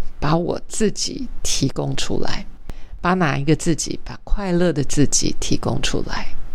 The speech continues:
所以呀，我不知道你对你自己的快乐、幸福这件事情，你有没有特别做规划跟安排？或者是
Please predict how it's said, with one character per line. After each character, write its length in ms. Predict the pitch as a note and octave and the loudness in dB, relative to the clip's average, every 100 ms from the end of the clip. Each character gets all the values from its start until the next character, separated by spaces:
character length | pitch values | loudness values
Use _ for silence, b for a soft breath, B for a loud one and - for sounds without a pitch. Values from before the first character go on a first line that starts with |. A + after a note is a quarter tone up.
| - - - b b b b b b | 0 -2 -10 b b b b b b
所 260 | - - D#3 | -6 0 2
以 840 | D3+ D3+ D#3 C#3+ D3+ - - F#3 - | 2 2 2 0 -2 -4 -6 -6 0
呀， 240 | E3 - - - - - - - - | 2 2 0 -4 -4 -2 -2 -2 -2
我 100 | D3 | -2
不 100 | E3 | 0
知 160 | F3+ | -2
道 400 | E3+ E3 D#3 D3+ - b b b b - - | 0 2 0 -4 -10 b b b b -12 -2
你 380 | D3+ C#3 C3+ C3+ - | 2 2 0 -2 0
对 160 | G3+ | 0
你 180 | F3 C#3 C3+ | 0 -4 -6
自 200 | - F#3 | -2 -2
己 220 | - C3+ - | -2 0 4
的 120 | - - | 4 2
快 300 | - F3+ D#3+ | -2 -2 -2
乐、 260 | D#3 D3 - | -2 -2 0
幸 280 | - F#3+ | 2 2
福 160 | D3+ C3 | 2 2
这 200 | B2 D#3+ | 2 4
件 240 | C#3+ D3+ C#3+ | 4 2 0
事 220 | - - | -2 -2
情， 220 | - - - | -2 2 4
你 100 | D#3 | 4
有 80 | |
没 120 | C#3+ C#3 | 2 2
有 60 | - | 4
特 160 | E3+ | 4
别 200 | C#3 - | 4 2
做 180 | - D3 | 0 0
规 240 | - C3+ | 0 2
划 220 | C#3 - - | 2 2 -2
跟 160 | - B2 | -6 -6
安 200 | A#2 C3 | -2 2
排？ 320 | B2 - - - - - - - - - - - - | 4 4 2 2 2 4 4 6 4 2 0 -2 -2
或 200 | - F#3 | 0 0
者 140 | E3 | 2
是 340 | C3+ - E3 | 0 2 2